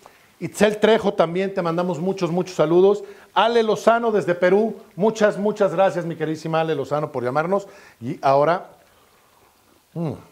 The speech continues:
vean nada más. Vamos a sacar los pescados, ya nos falta poquito. Ahí viene,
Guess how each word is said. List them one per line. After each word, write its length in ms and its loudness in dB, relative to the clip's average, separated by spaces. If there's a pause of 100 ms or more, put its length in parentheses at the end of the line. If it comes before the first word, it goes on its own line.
(680)
vean 280 0
nada 200 -4
más. 340 -14 (320)
Vamos 200 -8
a 40 -12
sacar 380 -6 (460)
los 160 -10
pescados, 560 -6
ya 120 -10
nos 140 -14
falta 240 -10
poquito. 580 -10 (560)
Ahí 120 -12
viene, 400 -8